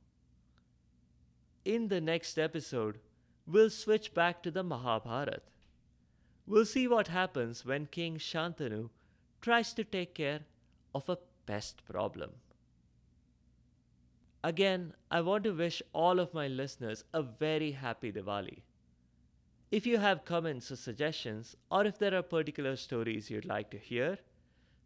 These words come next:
please do let me know by leaving a comment or a review on the site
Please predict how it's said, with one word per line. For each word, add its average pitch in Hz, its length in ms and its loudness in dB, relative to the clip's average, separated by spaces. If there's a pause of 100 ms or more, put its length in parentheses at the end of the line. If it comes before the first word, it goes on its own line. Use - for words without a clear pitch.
(160)
please 233 360 2
do 196 140 4
let 156 260 2
me 143 100 -2
know 98 300 -2 (440)
by 160 220 6
leaving 214 420 0
a 185 80 0
comment 147 540 -4 (100)
or 180 140 2
a 196 140 2
review 139 460 -2
on 131 180 -4
the 127 80 -4
site - 420 -8